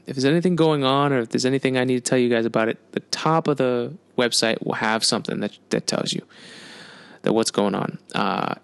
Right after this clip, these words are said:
if not there, on the Facebook page, it's Today in Space Podcast,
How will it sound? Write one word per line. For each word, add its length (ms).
if 300
not 300
there, 480
on 540
the 340
Facebook 600
page, 340
it's 100
Today 180
in 60
Space 240
Podcast, 800